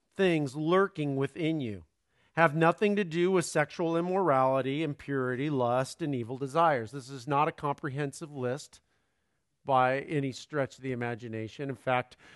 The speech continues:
uh, I often joke that we as Christians are, are very uncreative when it comes to sin. We just keep on doing the same thing again and again and again.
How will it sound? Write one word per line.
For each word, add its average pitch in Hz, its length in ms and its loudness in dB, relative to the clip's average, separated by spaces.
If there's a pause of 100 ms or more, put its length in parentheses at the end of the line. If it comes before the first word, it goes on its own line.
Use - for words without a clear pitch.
(180)
uh, 131 320 2
I 135 120 2
often 131 360 0
joke 127 380 -4
that 127 180 -2
we 139 220 -2
as 131 200 -2 (220)
Christians 135 640 -6
are, 127 380 0 (280)
are 135 80 -4
very 175 300 -2
uncreative 139 960 -2
when 120 160 -4
it - 140 -10
comes 120 340 -6
to 123 100 -10
sin. 101 540 -10 (340)
We 123 140 -10
just 127 160 -6
keep 151 240 -6
on 135 160 0
doing 131 200 -4
the 117 80 -6
same 139 320 -4
thing 120 280 -8
again 120 480 -6
and 139 120 -6
again 113 380 -6
and 110 140 -8
again. 117 400 -2